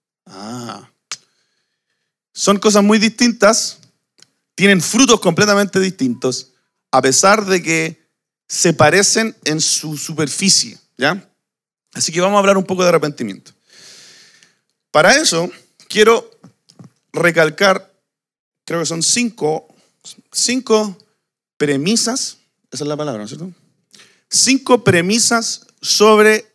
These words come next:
lo, sobre el arrepentimiento que hay que tener muy, muy claras, ¿ok? Cinco premisas. La primera, Dios es amor y Él valora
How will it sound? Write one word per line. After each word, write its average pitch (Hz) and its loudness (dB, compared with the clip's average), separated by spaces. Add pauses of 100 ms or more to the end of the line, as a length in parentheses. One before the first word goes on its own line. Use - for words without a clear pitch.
(720)
lo, 170 -2
sobre 196 0 (480)
el 170 2
arrepentimiento 165 -2
que 170 -6
hay 175 -4
que 170 -8
tener 156 -8
muy, 196 2
muy 226 0
claras, 117 -4
¿ok? 135 -4 (520)
Cinco 226 -2
premisas. 175 -4
La 165 0
primera, 165 -2 (1400)
Dios 220 2 (180)
es 220 2
amor 170 0 (1600)
y 175 4
Él 214 6
valora 196 4